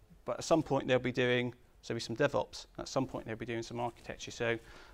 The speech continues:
we expect our team to be able to grow in, into, into various roles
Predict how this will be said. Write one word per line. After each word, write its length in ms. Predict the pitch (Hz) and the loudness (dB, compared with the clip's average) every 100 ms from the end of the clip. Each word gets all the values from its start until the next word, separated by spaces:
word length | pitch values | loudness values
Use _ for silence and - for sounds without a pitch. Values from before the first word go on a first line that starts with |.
| - | -2
we 80 | 131 | 0
expect 460 | - - - - | 0 4 4 6
our 160 | 131 131 | 4 4
team 280 | - 135 120 | 2 0 0
to 100 | 131 | 0
be 80 | 127 | 0
able 80 | |
to 60 | 117 | 0
grow 420 | 123 131 127 120 | 0 4 6 4
in, 80 | 120 | 0
into, 380 | - 117 - 107 - 120 | -4 -4 -4 -6 -6 -10
into 140 | 123 | -4
various 400 | 120 120 113 - | 0 0 0 -4
roles 520 | 120 123 110 113 - | -2 -2 -2 -6 -14